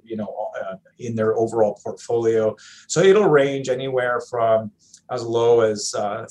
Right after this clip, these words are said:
thirty or forty percent, again, for, for people, uh, developers with track record to, you know, like I say, up, upwards of sixty percent even. And, and, and that might even be higher for a newer developer or, or somebody with less of a track record.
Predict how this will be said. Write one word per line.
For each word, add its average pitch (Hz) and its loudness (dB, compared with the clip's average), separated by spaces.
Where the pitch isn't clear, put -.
thirty 113 -2
or 110 0
forty 110 -6
percent, 110 -8
again, 107 -8
for, 110 -8
for - -8
people, 117 -2
uh, 104 -8
developers 110 -4
with 98 -10
track 104 -8
record 101 -6
to, 101 -8
you - -10
know, 101 -6
like 101 -10
I 95 -14
say, 104 -6
up, 98 -10
upwards 104 -8
of 95 -8
sixty - -6
percent 98 -8
even. 92 -10
And, 101 -10
and, 113 -10
and 113 -10
that 147 0
might 139 -2
even 120 -6
be 110 -8
higher 107 -2
for 104 -4
a 95 -6
newer 107 -2
developer 101 -6
or, 98 -8
or 95 -10
somebody 95 -12
with 92 -10
less 98 -10
of 95 -16
a - -
track - -10
record. - -12